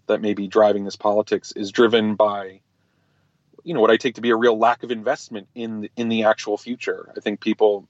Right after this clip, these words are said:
feel more at home when they're actually building a home, when they're actually investing in their own children, uh, and the children in their community. Uh, if you're just a disconnected, atomized person staring into a computer screen,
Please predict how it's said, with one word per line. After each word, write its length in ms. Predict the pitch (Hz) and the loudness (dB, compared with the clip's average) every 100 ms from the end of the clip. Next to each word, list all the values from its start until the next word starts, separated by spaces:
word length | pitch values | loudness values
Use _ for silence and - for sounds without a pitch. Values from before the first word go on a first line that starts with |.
| - | -20
feel 480 | _ - 107 104 101 | _ -2 -2 -2 -6
more 520 | 98 107 110 107 104 - | -2 2 2 2 -2 -4
at 160 | 104 | -6
home 580 | - 123 127 107 98 101 - _ _ _ _ _ | 0 2 4 2 -2 -10 -16 _ _ _ _ _
when 140 | 107 | 2
they're 220 | 113 104 92 _ _ | 4 4 0 _ _
actually 460 | 110 - - 131 120 | -4 -4 -4 -2 0
building 360 | 120 120 120 | 2 0 0
a 40 | 113 | -2
home, 280 | 131 131 95 | 0 -2 -4
when 100 | 98 | -12
they're 140 | 92 - | -14 -12
actually 280 | 107 - 113 | -8 -2 0
investing 400 | 107 107 110 101 | 0 0 -4 -4
in 120 | 101 | -2
their 180 | 101 104 | -2 0
own 200 | 104 104 | -2 0
children, 540 | 117 113 - - - _ _ _ _ - | 0 0 -2 -12 -20 _ _ _ _ -2
uh, 200 | 98 98 | 2 2
and 180 | 98 98 | 2 -2
the 40 | |
children 360 | 92 113 104 98 | 2 2 2 0
in 120 | 98 | -2
their 200 | 98 95 | -2 -4
community. 680 | - 101 107 98 - - - _ _ _ _ _ _ - | -6 -2 0 -2 -6 -12 -20 _ _ _ _ _ _ -2
Uh, 240 | 92 90 | 2 4
if 100 | 92 | 4
you're 80 | 120 | 4
just 220 | 107 - | 2 0
a 20 | 104 | -2
disconnected, 880 | 101 104 - 104 104 117 104 92 - | 0 -2 0 0 2 4 2 2 -6
atomized 800 | 104 107 107 104 101 98 98 - _ | -2 0 0 0 -2 -8 -14 -20 _
person 340 | 123 113 110 104 | -6 -6 -6 -10
staring 300 | - 104 104 | -8 -8 -8
into 160 | 95 | -6
a 60 | 104 | -6
computer 400 | - 101 120 117 | -6 -6 -2 -2
screen, 540 | - 104 95 95 95 | -2 -6 -8 -10 -14